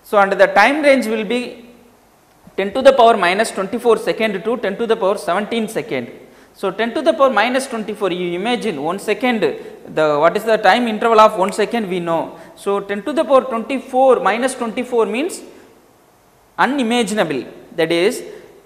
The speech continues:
it belongs to the, uh, time represents the lifespan of the unstable nuclei.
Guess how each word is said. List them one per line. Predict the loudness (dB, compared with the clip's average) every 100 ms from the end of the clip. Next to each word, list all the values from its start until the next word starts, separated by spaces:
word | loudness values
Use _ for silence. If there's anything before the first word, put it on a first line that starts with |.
| -10
it | -10 -4
belongs | 2 2 2 -4
to | -2
the, | 2 4 4 0 -12 -18 -20 -14
uh, | -6 -2 -2 -2 -2
time | 2 4 2 -4 -10 -18 -20 -20 _ -6
represents | -4 0 -2 -2 -6 -6
the | -12 -6 2 2 2 4
lifespan | 4 4 -4 -4 0 2
of | 2 0 4
the | 4 4 -4 -16 -18 -20 -20 _ _
unstable | -2 -2 -2 -8 -16 -18 -2 4 4 2
nuclei. | -2 -4 -4 -2 0 0 -2 -12